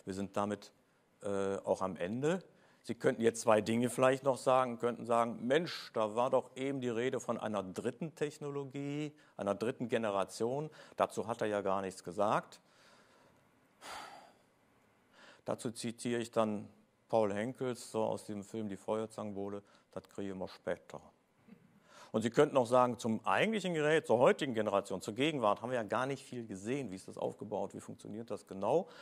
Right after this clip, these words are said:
Da haben Sie recht, das stimmt. Das ist aber nicht schlimm, denn der Künstler ist anwesend. Unten in der Ausstellung, also von hier aus gesehen, unten, äh, haben wir das Gerät. Wir können es zeigen,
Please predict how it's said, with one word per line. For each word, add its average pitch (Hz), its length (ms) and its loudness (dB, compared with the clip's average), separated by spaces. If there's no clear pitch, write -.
Da 101 140 4
haben 98 120 -4
Sie 87 80 -6
recht, 147 400 2
das - 140 -8
stimmt. 233 420 2
Das - 140 -10
ist - 160 -10
aber 95 160 -2
nicht 87 160 -8
schlimm, 220 420 2
denn 120 260 0
der - 60 -8
Künstler 120 360 -6
ist 90 80 -4
anwesend. 101 640 -4
Unten 123 320 -2
in 120 220 -6
der - 100 -10
Ausstellung, 139 520 0
also 92 120 -2
von - 140 -8
hier 127 140 -4
aus - 200 -2
gesehen, 98 320 -2
unten, 165 500 0
äh, 120 360 4
haben 107 280 -6
wir 95 80 -2
das 95 160 -2
Gerät. 101 420 -2
Wir 95 100 -8
können 98 160 -6
es - 120 -12
zeigen, 127 400 -4